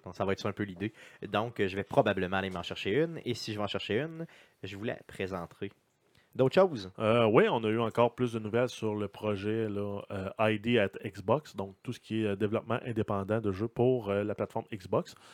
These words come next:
Speaker 2: Euh, pour cette année, c'est lancé, là, avec, euh, Inside, euh, des créateurs du jeu Limbo, ce qui, euh, aussi par le fait même, euh, fait que Limbo est gratuit sur Xbox One. Donc, pour ceux qui ont jamais joué au jeu sur Xbox trois cent soixante,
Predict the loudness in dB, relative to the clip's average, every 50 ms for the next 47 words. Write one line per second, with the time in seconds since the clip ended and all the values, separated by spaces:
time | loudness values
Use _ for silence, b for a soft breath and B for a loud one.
0 | B B B B _ -4 -2 -2 0 -2 -2 -4 -8 -8 -10 -8 -8 -6 -6 -6
1 | -4 -2 -2 -2 0 -2 -4 -2 -2 -2 0 0 0 0 -2 -2 -4 -4 -6 -6
2 | -8 -8 -6 -6 -6 -8 -8 -8 -10 -8 -8 -10 -4 -2 0 0 0 -2 -4 -4
3 | -6 -6 -4 -6 -8 -10 -6 -6 -6 -2 -2 -2 -4 -2 -2 -2 -2 -2 -2 -4
4 | -6 0 0 0 0 0 b b b b b b b b _ _ _ -10 -10 -8
5 | -8 -10 -10 -12 -16 -16 -18 -16 -18 -12 -10 -8 -8 -8 -8 -10 -8 -8 -6 -8
6 | -6 -6 -8 -8 -8 -6 -6 -8 -4 0 0 0 0 0 -2 -2 0 2 2 2
7 | 2 2 0 0 0 0 -2 -6 -6 -2 0 0 0 0 0 0 0 0 -2 -4
8 | -4 -4 -4 -6 -6 -4 -4 -6 -4 -4 -6 -6 -4 -4 -4 -2 0 0 0 0
9 | 0 -2 0 0 0 0 0 -2 -4 -4 -4 -4 -4 -4 -4 -6 -8 -10 -10 -10
10 | -10 -10 -8 -8 -10 -8 -8 -10 -12